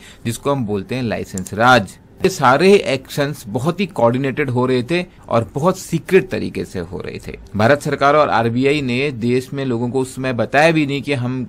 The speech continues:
सोना गिरवी रख रहे हैं और उससे पहले बीस मेट्रिक टन सोना बेचा भी गया। यहाँ पर क्या-क्या ऑप्शंस भारत सरकार ने और आरबीआई ने इवैल्युएट किए करंट अकाउंट डेफिसिट को संभालने के लिए?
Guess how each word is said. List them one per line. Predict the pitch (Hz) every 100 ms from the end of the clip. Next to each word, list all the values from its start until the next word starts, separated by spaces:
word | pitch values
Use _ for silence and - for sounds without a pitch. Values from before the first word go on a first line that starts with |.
| -
सोना | - - 107 117
गिरवी | 92 98 123
रख | 147 135 135
रहे | 135
हैं | 151 170 - - -
और | - 151
उससे | 160 - - 202
पहले | 202 135 123 123 139 131 120 90
बीस | 98 156 185
मेट्रिक | 127 117 - 151 -
टन | 143
सोना | 123 98 113
बेचा | 107 98 -
भी | 98 92
गया। | - 98 - - -
यहाँ | 139
पर | 175
क्या-क्या | 196 185 196
ऑप्शंस | 143 147 - 185
भारत | 139 147
सरकार | 147 175 147
ने | 139
और | 147
आरबीआई | 123 120 127
ने | 131
इवैल्युएट | 117 113 113 120 117
किए | - 123 101
करंट | - 127 127
अकाउंट | 113 110 113
डेफिसिट | 98 - -
को | -
संभालने | 107 101 92 92
के | 90 95
लिए? | 95